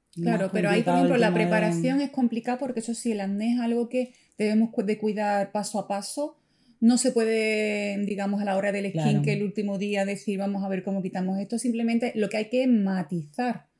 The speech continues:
Speaker 1: esa piel para que no vayan saliendo brillos excesivos,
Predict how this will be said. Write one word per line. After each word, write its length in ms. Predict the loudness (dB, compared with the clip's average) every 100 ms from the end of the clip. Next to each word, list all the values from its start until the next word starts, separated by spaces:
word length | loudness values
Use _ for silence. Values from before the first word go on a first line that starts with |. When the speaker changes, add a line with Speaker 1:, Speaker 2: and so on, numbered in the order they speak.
| _ _ -6
Speaker 1:
esa 360 | -6 -4 -6
piel 340 | 0 0 0 -2
para 200 | -4 -4
que 80 | -2
no 140 | -2 -2
vayan 260 | -4 -6
saliendo 580 | -6 -6 -2 -2 0 -2
brillos 480 | -2 -4 -4 -4 -4
excesivos, 680 | -4 -6 -6 -6 -4 -6